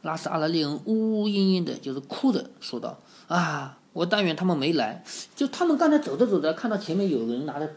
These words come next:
拿着蜡烛在倒退，肯定是正在往自己这边来，是不是？听，听懂了吧？他们刚才沿着那个，那个台阶下去的时候，看到前面有人拿着高高的蜡烛倒退，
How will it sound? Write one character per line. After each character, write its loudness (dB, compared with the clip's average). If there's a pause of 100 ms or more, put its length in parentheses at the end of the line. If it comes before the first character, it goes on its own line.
拿 -2
着 0
蜡 -2
烛 -6
在 -2
倒 -2
退， -2 (760)
肯 -4
定 6
是 0
正 4
在 8
往 0
自 -2
己 2
这 0
边 0
来， -8
是 -12
不 -6
是？ -8 (1160)
听， -8 (100)
听 -10
懂 -10
了 -10
吧？ -12 (920)
他 -6
们 -4
刚 -4
才 -4
沿 0
着 -2
那 -2
个， -4 (240)
那 -6
个 -6
台 -12
阶 -4
下 -10
去 -12
的 -10
时 -10
候， -6
看 -12
到 -8
前 -12
面 -4
有 -4
人 -6
拿 -8
着 -8
高 -10
高 -6
的 -4
蜡 -6
烛 -8
倒 -8
退， -10